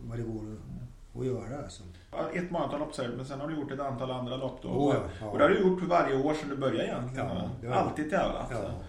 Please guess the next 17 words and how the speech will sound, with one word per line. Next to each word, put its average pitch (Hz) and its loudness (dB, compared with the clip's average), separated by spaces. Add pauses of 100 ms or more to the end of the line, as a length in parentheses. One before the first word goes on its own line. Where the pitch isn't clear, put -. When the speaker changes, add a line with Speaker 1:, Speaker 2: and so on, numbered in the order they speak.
(240)
Speaker 1:
har - 0
jag - -4
gjort. - -10
Speaker 2:
Ja, 135 -2 (100)
men 160 2
inte 175 2
så 220 0
här 147 6
varje 135 4
helg 120 0
och 123 -4 (180)
Speaker 1:
Nej, 147 2
nej, 131 2
nej, - -
Speaker 2:
Nej. 143 6
Speaker 1:
inte 151 4
alls. - 2